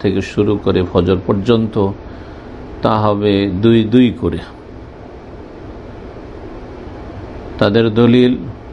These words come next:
প্রিয় নবী মুহাম্মদ সাল্লাল্লাহু আলাইহি ওয়াসাল্লাম যে বলেছেন, "সলাতুল লাইলে মাসনা মাসনা", রাতের সালাত দুই দুই করে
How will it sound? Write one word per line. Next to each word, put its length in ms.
প্রিয় 220
নবী 80
মুহাম্মদ 260
সাল্লাল্লাহু 420
আলাইহি 140
ওয়াসাল্লাম 260
যে 60
বলেছেন, 360
"সলাতুল 580
লাইলে 400
মাসনা 440
মাসনা", 460
রাতের 500
সালাত 500
দুই 300
দুই 240
করে 560